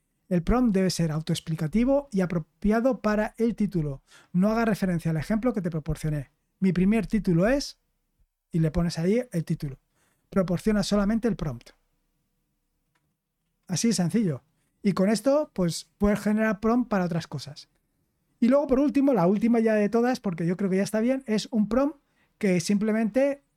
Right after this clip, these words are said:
te dé diez ideas sobre un tema. Esto, de nuevo, lo puedes hacer otra vez con Expanso, porque simplemente es dos puntos, ideas como el trigger, como la herramienta que va a desencadenar todo esto,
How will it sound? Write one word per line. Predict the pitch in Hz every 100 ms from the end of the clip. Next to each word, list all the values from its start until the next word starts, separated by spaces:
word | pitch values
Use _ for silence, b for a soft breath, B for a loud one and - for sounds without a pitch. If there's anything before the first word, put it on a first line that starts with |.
| _
te | 196 175
dé | 196 202 196 _ _ _
diez | 170 208 247
ideas | 247 254 277
sobre | - 185 175
un | 156
tema. | 147 147 220 _ _ b b b b -
Esto, | 220 269
de | 247
nuevo, | 233 254 277
lo | 277 175
puedes | 208
hacer | 202 226 254 202 - _
otra | - 175 180
vez | 202 -
con | 240
Expanso, | 175 226 233 160 127 -
porque | 175 165
simplemente | - 175 185 202 226 233 247
es | - 170 143 - b b b b b _ _ _
dos | 185 202
puntos, | - 233 175 147 131 - _
ideas | 190 170 220 151 -
como | 160 147
el | 143
trigger, | 165 208 214 269
como | 254 160 156
la | 151 156 151 147 -
herramienta | 170 156 151 185 185 196
que | 190
va |
a | 185
desencadenar | 180 185 175 180 185 175
todo | 208
esto, | 220 - 285